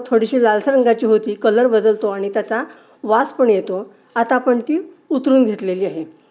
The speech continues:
आता याच पॅनमध्ये मी दोन वाट्या जे किसलेला सुका खोबरा होता तो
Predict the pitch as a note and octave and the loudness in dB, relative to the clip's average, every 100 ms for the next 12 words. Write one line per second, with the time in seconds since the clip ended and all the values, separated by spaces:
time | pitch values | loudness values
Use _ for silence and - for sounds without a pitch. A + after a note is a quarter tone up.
0 | _ _ C4+ C4+ G#3+ - _ _ _ A3+ | _ _ -6 -4 -6 -10 _ _ _ 0
1 | A#3 D#4+ - B3 G#3+ A3 G#3+ A3 F3+ G3 | 0 0 -2 -2 0 0 0 -2 -6 -8
2 | - _ - B3+ A3 - - _ A#3 A3 | -16 _ -4 0 0 -2 -10 _ 2 2
3 | A#3 A#3+ A#3 A3+ B3 C#4 - A#3+ - A3+ | 4 0 0 2 2 2 -4 -10 -4 -2
4 | A#3 B3 D#4+ - _ _ _ _ - B3 | 0 -2 -6 -14 _ _ _ _ -4 0
5 | D4 D4 A#3 G3+ G#3 G#3+ F#3+ G3 A3 _ | 0 0 0 2 2 0 -2 -10 -12 _
6 | _ _ _ _ _ _ _ _ _ _ | _ _ _ _ _ _ _ _ _ _
7 | _ D4 C4+ G#3+ C4+ | _ 2 2 2 -4